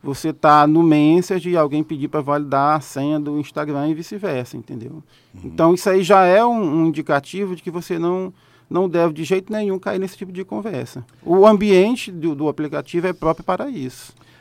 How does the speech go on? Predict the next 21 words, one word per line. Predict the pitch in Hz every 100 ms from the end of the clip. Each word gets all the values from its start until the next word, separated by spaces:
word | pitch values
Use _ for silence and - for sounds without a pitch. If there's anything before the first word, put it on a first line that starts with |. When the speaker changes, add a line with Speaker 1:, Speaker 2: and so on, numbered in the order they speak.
| _
Speaker 2:
Bom, | 113
nós | 95
estamos | 120
conversando | - 127 120 113
com | 113
o |
Marcos | 98 98 101 117
Sávio, | - 123 120
que | 87
é |
especialista | - 98 - 87 85 -
em |
tecnologia | - - 95 85 78 95 107
e | 87
informação. | 76 101 104 90 - 131
Marcos, | 135 147 95 - -
outra | - 131
coisa | 123 90 87
também. | 82 71 67 _ _ _ _
Reaver, | 180 190 151 90 139 165 147 _ _ _ _ _ -
ah, | 104 101 92